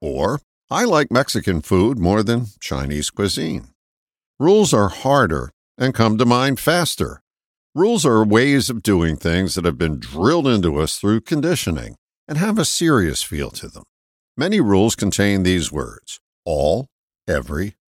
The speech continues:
never. All sentences must not end with a preposition. Every rodeo clown has to like animals.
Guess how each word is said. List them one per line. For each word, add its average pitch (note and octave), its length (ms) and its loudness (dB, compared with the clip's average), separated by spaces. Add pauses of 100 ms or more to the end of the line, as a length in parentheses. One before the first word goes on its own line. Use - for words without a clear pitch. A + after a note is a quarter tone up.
(100)
never. C#3 400 -4 (500)
All A2+ 240 2
sentences G2+ 600 -2
must F2 280 0
not G2+ 220 0
end G2+ 220 2
with F#2 100 0
a F#2 60 -2
preposition. E2+ 880 -4 (420)
Every C#3+ 320 0
rodeo D2+ 560 2
clown E2+ 440 0
has G#2 280 -4
to - 100 -2
like F#2+ 320 0
animals. G#2+ 680 -2